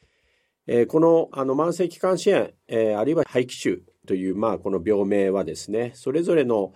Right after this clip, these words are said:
症状、あるいは所見によって、えー、ついた病名でございまして、えー、有害物質をですね、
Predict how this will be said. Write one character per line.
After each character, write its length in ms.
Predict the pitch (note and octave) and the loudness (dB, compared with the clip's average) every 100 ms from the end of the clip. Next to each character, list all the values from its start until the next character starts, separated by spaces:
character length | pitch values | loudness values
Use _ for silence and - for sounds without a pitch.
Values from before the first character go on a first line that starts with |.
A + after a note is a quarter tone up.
| _ _ _ | _ _ _
症 220 | - A#2 | -4 -2
状、 340 | A2 A#2+ F2+ - - F#2+ E2 - | 2 2 0 -6 -10 -8 -6 -8
あ 60 | |
る 100 | G#2 | -2
い 80 | C#3+ | 0
は 260 | C3+ E2 C#2+ _ _ | 0 -2 -6 _ _
所 160 | - - | -16 -12
見 260 | - A#2 A2+ | -2 0 0
に 100 | A#2 | 0
よ 120 | A2+ | -2
っ 100 | - | -2
て、 400 | - A#2 G#2+ - | -2 0 0 -4
え 60 | A2 | -14
ー、 40 | |
つ 140 | G2 A#2+ | -8 -6
い 80 | F#2+ | -4
た 160 | F2 | -6
病 160 | F2+ F2 | -4 -6
名 140 | E2+ | -6
で 80 | E2+ | -8
ご 100 | E2+ | -8
ざ 120 | E2+ | -6
い 40 | E2+ | -8
ま 120 | E2+ | -10
し 100 | F2 | -14
て、 400 | - G2 F2 - _ _ _ _ _ _ | -6 -4 -4 -8 _ _ _ _ _ _
え 200 | - F#2+ | -6 -2
ー、 20 | F#2+ | 0
有 220 | A2+ B2+ | 2 2
害 200 | C3 B2+ | 2 2
物 180 | C3+ C3+ | 0 -4
質 220 | - G2 | -4 -4
を 100 | E2+ | -4
で 120 | E2 | -6
す 160 | - G#2 | -12 -6
ね、 260 | A#2+ B2+ | -6 -6